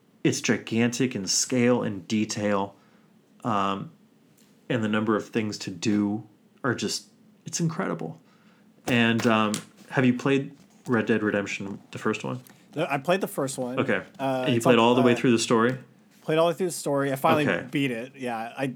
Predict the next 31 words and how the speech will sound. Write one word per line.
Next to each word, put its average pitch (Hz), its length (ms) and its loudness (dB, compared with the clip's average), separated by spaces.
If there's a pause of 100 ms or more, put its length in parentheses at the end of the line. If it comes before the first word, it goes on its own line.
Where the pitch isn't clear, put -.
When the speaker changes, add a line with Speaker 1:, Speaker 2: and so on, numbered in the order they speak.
Speaker 2:
I 139 120 -2
hooked 143 200 -4
up 147 60 -4
my 123 100 -6
Speaker 1:
So 110 40 -16 (300)
Speaker 2:
PlayStation 92 180 -6
three. 120 320 -10 (680)
But, 123 320 -8
uh, 117 240 -6 (100)
I'm 175 120 4
ex-, 185 220 -2
I'm 165 100 0
excited 170 360 2
to 139 60 -4
see 151 220 0
what, 135 160 -2 (160)
where 135 160 -2
this 123 220 -6
one 127 140 -6
kinda 127 180 -8
leads 117 280 -10
into 120 280 -10
it, 117 80 -10
or 110 240 -12 (560)
it's 139 120 -2
like 160 120 2
a 139 140 -2
Speaker 1:
Yeah. 247 120 4
Speaker 2:
prequel, 120 220 -4
right? 156 280 -6
Or 127 300 -6